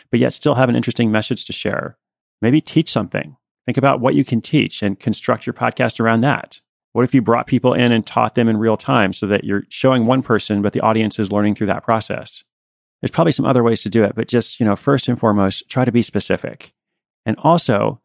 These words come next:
I think you should have an agenda. Your agenda is your mission, your purpose for the show. You're clear about that. You remind your audience of that. And your agenda should be something that not everyone relates to. Don't try to be all things to all people.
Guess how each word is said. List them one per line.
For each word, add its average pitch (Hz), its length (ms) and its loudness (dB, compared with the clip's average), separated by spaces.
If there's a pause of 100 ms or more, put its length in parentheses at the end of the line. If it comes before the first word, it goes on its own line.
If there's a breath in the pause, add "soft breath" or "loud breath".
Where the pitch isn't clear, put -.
(140)
I - 60 -10
think 127 180 -2
you 117 60 2
should 120 120 0
have 104 240 0
an 110 80 0
agenda. 98 540 -2 (440)
Your 143 140 2
agenda 113 400 2
is 101 220 -2
your 90 80 -2
mission, 120 680 -2
your - 120 -14
purpose 117 460 0
for - 100 -10
the - 100 -8
show. 107 520 0 (380)
You're 95 120 -6
clear 131 200 2
about 120 280 2
that. 113 260 2
You 104 80 -2
remind 104 380 0
your 113 120 -2
audience 110 360 0
of 101 100 -6
that. 101 460 -2 (680)
And 110 180 0
your 120 140 2
agenda 123 280 2
should 117 180 -8
be 127 80 0
something 123 460 0
that - 120 -2
not 113 180 2
everyone 123 540 2 (140)
relates 165 300 0
to. - 260 -10 (400)
Don't 139 160 0
try 127 140 0
to 110 60 0
be 104 140 2
all 101 180 2
things 98 280 -2
to - 80 -4
all 98 180 -2
people. 95 540 -4